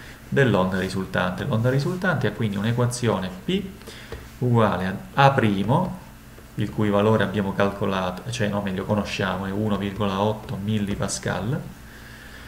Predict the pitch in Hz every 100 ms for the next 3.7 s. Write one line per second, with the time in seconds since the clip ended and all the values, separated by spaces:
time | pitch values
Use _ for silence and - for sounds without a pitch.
0 | - - - - 135 123 107 98 - -
1 | - - - - - - - - - -
2 | - - - - - - - - - -
3 | 120 120 139 123 98 92